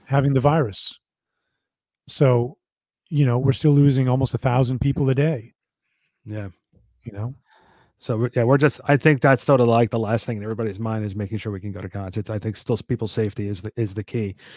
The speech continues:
Speaker 1: Of
Speaker 2: But we
Speaker 1: course.
Speaker 2: had s-,
Speaker 1: Has
Speaker 2: we had
Speaker 1: to be.
Speaker 2: so, we had so many questions about concerts and, you know, concerts and entertainment fields. I just think
Speaker 1: Yeah.
Speaker 2: that, you know,
Speaker 1: Yeah,
Speaker 2: um,
Speaker 1: let's take care of our people first and then worry about the other stuff later. You
Speaker 2: c-,
Speaker 1: know?
Speaker 2: cool.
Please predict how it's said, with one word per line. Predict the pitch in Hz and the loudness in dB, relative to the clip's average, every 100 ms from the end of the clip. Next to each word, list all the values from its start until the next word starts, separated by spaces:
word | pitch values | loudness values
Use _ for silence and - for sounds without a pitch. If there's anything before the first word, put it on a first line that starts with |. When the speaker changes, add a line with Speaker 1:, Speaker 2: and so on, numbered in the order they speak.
| - | -16
Speaker 1:
Of | - | -8
Speaker 2:
But | 214 | -2
we | 120 | 2
Speaker 1:
course. | |
Speaker 2:
had | 120 | 0
s-, | - - | -2 -12
Speaker 1:
Has | 139 120 | 2 2
Speaker 2:
we | |
had | 113 | 2
Speaker 1:
to | - | -4
be. | |
Speaker 2:
so, | - 151 - _ _ _ | 0 0 -2 _ _ _
we | 131 | -2
had | 120 | 0
so | - | 0
many | 151 139 | 0 2
questions | 139 127 135 117 | 2 2 -2 -2
about | 120 113 113 107 _ _ _ - | 0 2 2 0 _ _ _ -4
concerts | 127 120 123 120 | 0 0 0 -4
and, | 120 107 - | -4 -6 -8
you | 127 | -4
know, | 110 104 | -4 -4
concerts | - 123 120 123 113 | -2 -2 -2 -6 -6
and | |
entertainment | 110 107 101 113 110 101 | -10 -10 -12 -12 -12 -12
fields. | 107 104 | -14 -12
I | 110 | -12
just | 98 113 | -10 -6
think | - 139 | -2 -2
Speaker 1:
Yeah. | 127 104 | 0 -2
Speaker 2:
that, | - _ _ _ - - _ | -6 _ _ _ -20 -20 _
you | 117 | -4
know, | 104 - - - - - | -2 -6 -14 -20 -20 -6
Speaker 1:
Yeah, | 127 135 | 2 4
Speaker 2:
um, | 135 | 4
Speaker 1:
let's | 151 - | -2 -10
take | 180 | 0
care | 175 | 2
of | 151 | 4
our | 151 | 4
people | 170 147 127 | 4 2 0
first | - 139 120 | 4 4 2
and | 123 | -4
then | 123 123 | -4 -4
worry | 123 | -4
about | 117 117 | -4 -6
the | 113 117 | -8 -8
other | 104 | -10
stuff | - 104 | -12 -12
later. | 104 104 90 _ _ _ _ _ _ _ _ _ _ | -10 -12 -14 _ _ _ _ _ _ _ _ _ _
You | 113 | -16
Speaker 2:
c-, | 101 | -16
Speaker 1:
know? | 98 | -2
Speaker 2:
cool. | 147 165 | 0 0